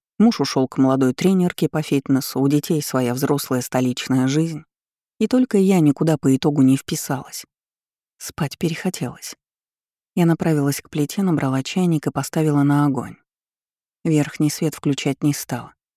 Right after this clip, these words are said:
Зажгла мамин древний торшер в углу в зале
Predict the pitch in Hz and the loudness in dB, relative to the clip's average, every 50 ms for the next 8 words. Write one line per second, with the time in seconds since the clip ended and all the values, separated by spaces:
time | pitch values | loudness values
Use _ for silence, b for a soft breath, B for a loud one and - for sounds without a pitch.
0 | _ _ - - 180 175 170 170 165 170 170 165 170 180 180 156 139 139 139 135 | _ _ -4 0 2 2 2 2 2 2 2 4 4 4 4 4 6 4 4 4
1 | 147 143 135 135 135 131 - 143 143 - - - 196 160 139 131 127 135 139 151 | 4 4 4 2 2 2 0 -2 -4 -2 -2 0 2 2 2 2 2 0 0 0
2 | 160 156 139 123 131 135 135 139 127 120 - - | 2 0 0 0 0 -2 -2 -2 -4 -6 -8 -14